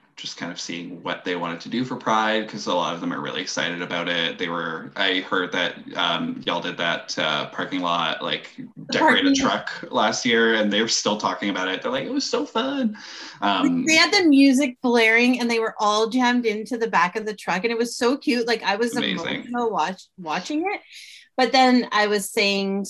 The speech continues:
Speaker 2: to, um, my friend Lori, um, and Mister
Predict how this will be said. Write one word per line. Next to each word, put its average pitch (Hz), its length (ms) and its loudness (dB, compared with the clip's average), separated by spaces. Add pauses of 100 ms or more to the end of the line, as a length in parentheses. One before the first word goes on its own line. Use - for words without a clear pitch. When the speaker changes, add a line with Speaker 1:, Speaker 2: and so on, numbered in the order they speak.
Speaker 2:
to, 180 300 -4
um, 156 480 -2 (140)
my 175 140 0
friend 180 320 0
Lori, 175 600 2 (120)
um, 165 500 0 (500)
and 160 440 -2
Mister 170 600 -4